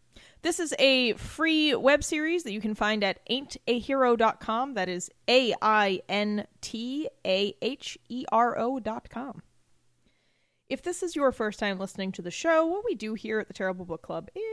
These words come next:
is we read books that we assume will be bad based on their cover, title, summary, or some combination of the three. Uh, but sometimes, like today, we read books that our patrons, listeners, or friends recommend.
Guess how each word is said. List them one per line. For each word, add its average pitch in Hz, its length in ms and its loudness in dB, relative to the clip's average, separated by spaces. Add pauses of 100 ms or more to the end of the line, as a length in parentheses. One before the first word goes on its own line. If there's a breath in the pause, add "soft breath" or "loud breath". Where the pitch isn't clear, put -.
(100)
is 415 100 -6
we 339 140 -6
read 277 260 -8
books 202 240 -6
that - 140 -6
we - 120 -8
assume 233 360 -4
will 208 80 -2
be 160 180 -10
bad 254 400 4
based 190 240 -6
on 185 60 -4
their 170 120 -6
cover, 214 460 2
title, 175 480 -2
summary, 165 380 -8
or 269 320 -4
some 247 200 -8
combination 180 520 -6
of 170 80 -10
the - 80 -20
three. 349 240 -2 (500 loud breath)
Uh, 370 220 8
but 381 120 0
sometimes, 494 440 -2
like 233 180 2
today, 220 460 4
we 220 160 -2
read 208 240 -2
books 180 180 -2
that 202 80 -2
our 202 80 2
patrons, 175 480 -2
listeners, 165 420 -6
or 233 120 -2
friends 320 260 -6
recommend. 165 400 -10